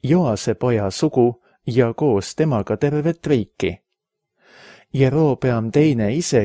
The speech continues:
küll pääses kukutamisest, aga ta poeg Sakarja leidis võimu haaramise käigus verise lõpu juba enne,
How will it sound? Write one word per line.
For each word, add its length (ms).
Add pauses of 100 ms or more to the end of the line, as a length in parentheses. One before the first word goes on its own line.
küll 160
pääses 460
kukutamisest, 960 (140)
aga 280
ta 180
poeg 380
Sakarja 640
leidis 480
võimu 300
haaramise 580
käigus 560
verise 480
lõpu 400
juba 300
enne, 460